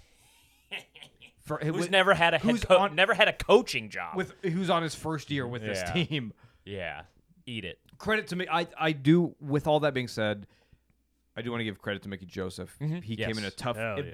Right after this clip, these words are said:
Speaker 2: very, very tough and bad situation. Um, he made the most of it. I, I'm, I'm okay with moving on from him as head
Speaker 1: Mm-hmm.
Speaker 2: coach,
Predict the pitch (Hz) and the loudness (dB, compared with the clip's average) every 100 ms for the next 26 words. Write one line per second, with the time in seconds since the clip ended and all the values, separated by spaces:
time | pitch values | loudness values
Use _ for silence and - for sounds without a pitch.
0 | - 175 160 156 143 131 127 123 131 120 | -8 0 0 0 -2 -4 -6 -6 -6 -6
1 | 110 101 107 107 - 110 113 113 117 - | -6 -4 -4 -4 -6 -12 -6 -4 -4 -6
2 | 120 120 _ _ _ - 95 92 92 104 | -8 -10 _ _ _ -12 -8 -8 -6 -4
3 | 151 175 135 127 117 120 117 107 120 _ | -2 -2 -2 -2 -2 -2 -4 -4 -8 _
4 | - 131 143 123 139 143 - 131 127 113 | -6 -4 -4 -4 -2 -2 -2 -4 -4 -6
5 | 123 117 110 113 117 127 120 123 135 120 | -10 -10 -12 -12 -12 -10 -8 -8 -10 -10
6 | 117 123 104 123 131 - | -8 -10 -6 -4 -4 -8